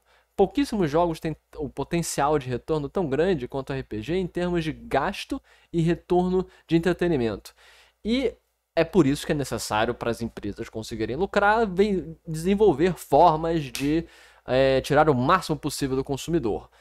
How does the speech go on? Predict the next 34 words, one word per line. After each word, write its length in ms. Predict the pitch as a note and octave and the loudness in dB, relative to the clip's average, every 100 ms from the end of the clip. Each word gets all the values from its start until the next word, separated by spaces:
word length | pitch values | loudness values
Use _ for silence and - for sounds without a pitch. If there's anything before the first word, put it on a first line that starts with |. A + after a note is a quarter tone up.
| _ _ - | _ _ -2
Tem 140 | A#2 | 0
os 120 | A2 | 0
dados, 560 | G#2 A#2+ F3 G#3 G3+ - | 2 4 6 4 -2 -4
tem 140 | - | -2
as 100 | B2 | 0
miniaturas, 680 | A#2+ B2 A#2+ - C#3+ G#3 E3 | 0 0 -2 -2 -2 0 -2
que 80 | - | -2
pra 100 | C#3 | -4
jogar 280 | B2+ B2 C3 | -2 0 2
D 120 | C3 | 2
e 80 | B2+ | 0
D, 180 | A2+ D3 | -2 -4
ca-, 300 | E3 A2+ A#2+ - _ | -4 -6 -8 -18 _
D 200 | A#2 C#3 | 0 2
e 20 | |
D 140 | C3 D3+ | 4 4
adora 520 | B2+ G#2 C#3+ D3+ C3+ | 2 4 6 8 6
fazer 280 | - A2+ A#2 | 2 0 0
isso. 200 | G2+ - | 0 -6
Eles 160 | A#2 | -10
colocam 320 | - C3 C#3+ - | -2 0 0 -2
como 200 | B2+ A#2+ | -4 -2
um 40 | |
jogo 220 | A#2 D3+ | 0 0
da 80 | D3+ | 0
imaginação, 720 | C#3 A#2+ A#2+ G2+ - D3+ G3 | 0 -2 -2 -6 -4 -2 0
mas 200 | E3+ C3+ | 0 0
aí 140 | B2 | 0
ele 140 | D3+ D3 | 0 0
vende 260 | C#3 D3+ | 0 -2
trocentas 560 | D#3+ D3+ B2+ - F#3+ E3 | -2 -4 -4 -4 -2 -2
miniaturas, 560 | D3+ C#3+ A#2 - E3 - | -4 -4 -4 -4 -4 -2
trocentas 480 | B2+ - F#3+ F3 | -4 -4 -4 -6
coisas, 380 | - E3+ F#3+ G3+ | -2 0 0 -2